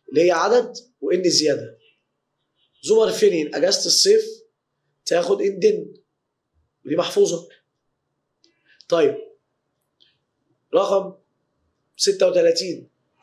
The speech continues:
دريتن يانوار، دي معناها تلاتة يناير، وتلاتة يناير ده تاريخ أوله يوم ياخد أم.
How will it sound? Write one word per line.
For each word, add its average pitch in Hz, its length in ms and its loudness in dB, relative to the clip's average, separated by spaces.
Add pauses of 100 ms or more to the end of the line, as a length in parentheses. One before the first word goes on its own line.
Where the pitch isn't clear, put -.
(380)
دريتن 185 380 0
يانوار، 190 560 -2 (600)
دي 165 100 -4
معناها 175 360 0
تلاتة 170 580 0 (120)
يناير، 175 680 0 (680)
وتلاتة 170 380 0
يناير 160 520 2
ده 170 140 -2
تاريخ 175 320 -2
أوله 170 320 2
يوم 180 260 2
ياخد 180 300 -2
أم. 196 280 -6